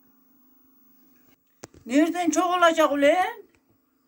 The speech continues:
Sümük silecek şapıt var mıydı? Şimdi yine silpe kalırlar. Sümük silecek şapıt yoktu kuzu.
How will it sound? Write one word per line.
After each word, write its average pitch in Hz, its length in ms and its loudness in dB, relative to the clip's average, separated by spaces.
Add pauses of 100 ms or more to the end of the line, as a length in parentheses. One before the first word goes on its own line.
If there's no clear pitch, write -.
(920)
Sümük 427 340 -8
silecek 427 440 -6
şapıt 381 360 -2
var 392 180 -2
mıydı? 330 280 -8
Şimdi 370 240 -10
yine 370 280 -2
silpe 311 360 -6
kalırlar. 170 800 -8 (3000)
Sümük 349 340 -6
silecek 392 360 -6
şapıt 330 340 -4
yoktu 302 320 -8
kuzu. 349 540 -10